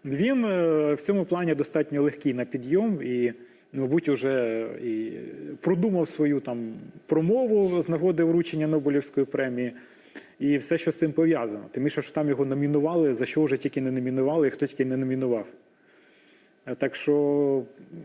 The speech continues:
тут може бути логіка навіть і така, що навіщо там когось там допускати сюди, там,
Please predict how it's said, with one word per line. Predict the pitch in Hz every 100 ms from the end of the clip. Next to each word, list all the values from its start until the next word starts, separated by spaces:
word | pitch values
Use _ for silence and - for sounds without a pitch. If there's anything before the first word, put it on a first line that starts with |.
| 143
тут | - 220
може | 220 220 202
бути | 214 202
логіка | 185 208 180 156
навіть | 156 143 139
і |
така, | 139 127 - -
що | -
навіщо | 127 170 240 196
там | 185 147
когось | - 143 170 -
там | 139
допускати | 135 143 185 - 269 -
сюди, | 196 190 170 180
там, | 160 147 135